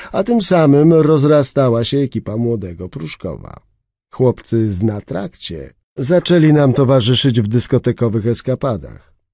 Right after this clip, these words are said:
Niestety, nie każdy wieczór bywał udany. Pewnego razu zawitaliśmy do dyskoteki Park, gdzie pracował jako ochroniarz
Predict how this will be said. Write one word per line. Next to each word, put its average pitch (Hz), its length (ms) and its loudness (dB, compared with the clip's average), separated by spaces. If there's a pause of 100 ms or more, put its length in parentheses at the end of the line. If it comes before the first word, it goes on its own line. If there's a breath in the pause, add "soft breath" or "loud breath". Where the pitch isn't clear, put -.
(200)
Niestety, 98 640 -10 (100)
nie 165 220 0
każdy 110 440 -2
wieczór 101 420 -6
bywał 110 340 -4
udany. 87 640 -10 (480 loud breath)
Pewnego 208 420 2
razu 156 340 2
zawitaliśmy 147 760 2
do 127 160 2
dyskoteki 127 600 -2
Park, 117 600 -6
gdzie 120 260 -4
pracował 175 540 -2
jako 139 300 0
ochroniarz 151 640 -2